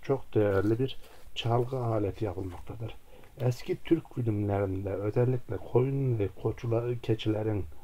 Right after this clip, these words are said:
mera hayvanlarında ör-, örnek alınarak içine alınan filmlerde genellikle karı kamışıyla kaval yapımında da kullanılmaktadır. Ve bu D M T deposu olan kar kamışından çıkan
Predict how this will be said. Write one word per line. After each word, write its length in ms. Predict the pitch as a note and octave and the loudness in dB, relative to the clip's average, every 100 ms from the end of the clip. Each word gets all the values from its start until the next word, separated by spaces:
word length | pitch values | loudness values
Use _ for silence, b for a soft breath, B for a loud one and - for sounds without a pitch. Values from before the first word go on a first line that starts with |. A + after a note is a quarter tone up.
| - | -6
mera 380 | A2 A2+ B2 A#2 | 0 0 0 0
hayvanlarında 720 | A#2 G#2 G#2 G#2 G2+ G2 G2 | 0 0 -2 -4 -4 -4 -4
ör-, 480 | G2 G#2+ A2+ G#2+ A2+ | -4 0 0 0 -2
örnek 420 | A2+ A#2 B2 A#2+ | -2 0 0 -2
alınarak 460 | G#2 F#2 F#2+ F#2 A2 | -6 -6 -4 -4 -6
içine 280 | - B2+ | -4 0
alınan 380 | B2 A2 G2+ G2 - B B B B - | 0 0 -2 -4 -8 B B B B -6
filmlerde 720 | C#3+ A#2 G#2+ G#2 G2+ B2 B2 b b - | 0 0 0 -2 -2 -4 -6 b b -2
genellikle 500 | B2 C3 B2+ - - | 0 0 -2 -4 -8
karı 320 | - A2 A#2 A#2 | -2 0 0 -2
kamışıyla 720 | - G2 F#2+ - F2+ G#2 A2+ B B B - | -4 -4 -4 -6 -6 -6 -10 B B B -6
kaval 440 | - A2+ B2+ C3 | 0 2 4 2
yapımında 600 | A2 G2+ G#2+ G2+ G2+ G#2 | 2 0 -2 -4 -4 -2
da 60 | A#2 | -4
kullanılmaktadır. 1000 | - G#2+ G#2+ G#2 G#2+ G#2 G2+ - F#2+ - - - | -4 -6 -4 -2 -2 -4 -6 -6 -8 -8 -10 -8
Ve 140 | D#3 C#3+ | -4 2
bu 240 | D#3+ C#3+ B B B B - - | 2 2 B B B B -14 0
D 200 | C3 B2+ | 4 6
M 220 | C3 C3+ B2+ - | 6 4 2 -2
T 320 | D#3+ D#3 B2 B B B B - - - - - | -4 -2 -4 B B B B -12 -14 -16 -8 0
deposu 480 | B2 A#2 A2 G#2+ G#2 | 0 4 2 4 2
olan 240 | F#2+ F2+ - | 2 0 0
kar 340 | G#2+ C#3 C#3 | 0 0 -2
kamışından 560 | A#2+ A2 G#2 A2 G#2 G2+ - | 0 2 0 -2 -6 -6 -10
çıkan 360 | - B2 A#2 | 0 4 4